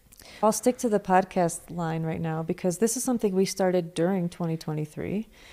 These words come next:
And I initially thought that this would be, was going to be <laughs> something Joe was gonna do himself. And I don't know, like, looking back now, it's so dumb that I,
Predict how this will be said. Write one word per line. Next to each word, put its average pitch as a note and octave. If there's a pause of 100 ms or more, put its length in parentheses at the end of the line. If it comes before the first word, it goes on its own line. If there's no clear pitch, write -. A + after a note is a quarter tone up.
(260)
And F3
I F#3
initially F#3+
thought E3+
that F3
this F#3
would G3
be, G3 (180)
was F#3+
going A3
to -
be A3+
<laughs> -
something G3
Joe F3
was G3
gonna G#3
do A#3
himself. B3 (520)
And G3
I G3
don't A3+
know, A3+ (120)
like, G#3
looking B3
back A#3+
now, G3
it's G3+
so G#3+
dumb F#3
that F3+
I, D#3+